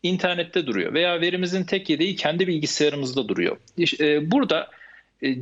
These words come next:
cihaz bu, elektronik cihaz. Elektronik cihazlarda her an herhangi bir sebepten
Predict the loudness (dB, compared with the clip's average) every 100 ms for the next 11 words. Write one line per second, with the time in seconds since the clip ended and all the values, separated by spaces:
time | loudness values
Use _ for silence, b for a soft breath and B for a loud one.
0 | -8 -8 -2 0 0 0 0 0 0 0
1 | 0 0 0 0 0 0 -2 0 -2 -2
2 | -4 -2 0 0 2 0 0 0 -2 -6
3 | -6 -2 -2 -2 -4 -6 -10 -8 -6 -4
4 | -4 -4 -4 -2 0 0 -2 -2 -4